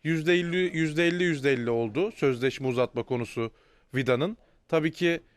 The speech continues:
hem bunda pazarlık sürecinin uzaması hem de Vida'nın özellikle son oynanan mücadelede Kasımpaşa maçında kötü bir performans sergilemesi, bireysel hatalar yapması elbette Valerian İsmail'in de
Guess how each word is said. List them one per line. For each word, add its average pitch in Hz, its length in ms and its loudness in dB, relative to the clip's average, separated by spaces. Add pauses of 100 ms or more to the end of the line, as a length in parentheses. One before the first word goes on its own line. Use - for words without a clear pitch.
(120)
hem 160 260 0
bunda 160 360 0
pazarlık 143 440 0
sürecinin 165 400 0
uzaması 160 500 0
hem 156 200 0
de 156 120 0
Vida'nın 156 280 0
özellikle 151 440 0
son 160 200 -2
oynanan 156 460 0 (360)
mücadelede 151 640 2
Kasımpaşa 151 540 -4
maçında 151 480 0 (640)
kötü 185 240 0
bir 185 100 2
performans 139 580 2
sergilemesi, 131 720 -2
bireysel 151 500 2
hatalar 139 520 2
yapması 131 540 0 (380)
elbette 151 540 0
Valerian 156 460 2
İsmail'in 156 640 0
de 156 180 0